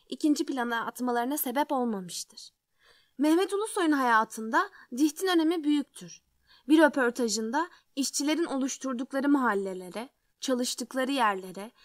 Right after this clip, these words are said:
grevlere giderek oyunlar oynamaya başladık. Bu şekilde halkla doğrudan ilişki kuran bir tiyatro yapmaya çalıştık. Popülizme düşmeden bir tiyatro estetiği oluşturmaya çalışıyorduk.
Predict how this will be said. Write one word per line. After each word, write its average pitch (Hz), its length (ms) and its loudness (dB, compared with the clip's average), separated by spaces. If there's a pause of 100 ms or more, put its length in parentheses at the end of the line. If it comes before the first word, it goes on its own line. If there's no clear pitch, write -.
(160)
grevlere 285 520 2
giderek 254 480 -4
oyunlar 277 340 0
oynamaya 196 460 -2
başladık. 185 520 -8 (540)
Bu 254 120 0
şekilde 254 420 -2
halkla 277 440 2
doğrudan 247 380 2
ilişki 233 400 -6
kuran 277 320 2
bir 262 40 -4
tiyatro 254 400 0
yapmaya 190 420 -6
çalıştık. - 560 -12 (580)
Popülizme 262 600 0
düşmeden 220 580 -6 (240)
bir 254 120 -4
tiyatro 285 360 0
estetiği 226 420 -4
oluşturmaya 202 640 -6
çalışıyorduk. 196 760 -12